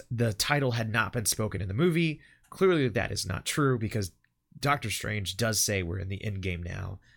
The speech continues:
uh, during Infinity War. Regardless, uh, the trailer opens up with Tony Stark, uh, adrift in space and recording a message for Pepper Potts. He's listing out,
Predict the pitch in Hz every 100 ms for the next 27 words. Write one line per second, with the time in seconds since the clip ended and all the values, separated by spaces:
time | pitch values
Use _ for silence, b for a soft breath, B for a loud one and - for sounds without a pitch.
0 | b 98 95 90 85 87 85 87 - -
1 | 82 90 95 - - - - - - -
2 | - _ _ _ _ _ _ B B B
3 | B B B 131 170 156 127 127 - -
4 | 120 113 117 - 185 160 151 131 113 113
5 | 87 113 107 101 - 135 127 110 - 104
6 | 107 - _ 110 104 95 - 127 104 123
7 | 156 120 101 - 95 95 - - - 113
8 | 123 117 113 - 156 160 156 - 117 110
9 | 113 98 - 101 - 95 92 98 - -
10 | - B B B B B B B - 131
11 | 120 117 147 151 151 131 117 120 107